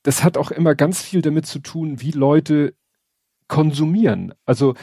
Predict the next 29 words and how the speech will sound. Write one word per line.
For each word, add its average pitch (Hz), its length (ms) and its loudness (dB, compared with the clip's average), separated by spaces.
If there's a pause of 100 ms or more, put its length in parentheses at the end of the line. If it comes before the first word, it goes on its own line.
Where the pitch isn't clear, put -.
(120)
ich - 160 -12
merke 156 220 2
das 156 160 0
immer 156 180 -2
wieder, 143 200 2
wenn 135 280 -2
bei 131 160 2
Twitter 160 500 -2
Leute 147 320 -2
sagen, 135 340 0 (640)
ja, 165 580 2
äh, 139 720 2
t-, - 460 -20 (420)
t-, 165 220 -16
nee, 151 240 2
das 151 260 0
like 143 360 2
ich - 260 -4
nicht, 160 240 -2
weil 131 160 0
ich 135 140 -6
möchte 147 240 -6
dem 139 160 -2
keine 135 320 2
Reichweite 113 580 0
verschaffen. 101 560 -14
Wo 123 100 -8
ich 127 120 -8
denke, 127 340 2